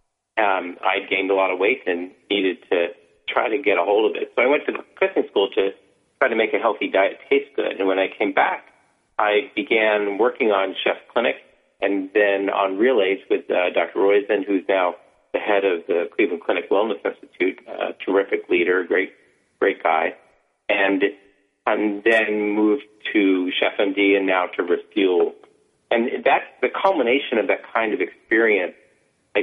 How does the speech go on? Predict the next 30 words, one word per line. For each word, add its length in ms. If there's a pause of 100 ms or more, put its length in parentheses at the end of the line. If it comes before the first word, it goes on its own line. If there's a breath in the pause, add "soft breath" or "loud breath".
(120)
think, 260 (360)
is 240
in 160
fact 320
this 140 (160)
book 300
where 300 (1600)
it's 240
really 260
amazing 580
how 300
different 420
men 220
and 140
women's 360
health 300
are. 500
Men 280 (400)
die 260 (100)
five 240
years 280
earlier. 480
They 180
get 200 (340)
diabetes 640
at 60
a 60
lower 300
body 300
mass 220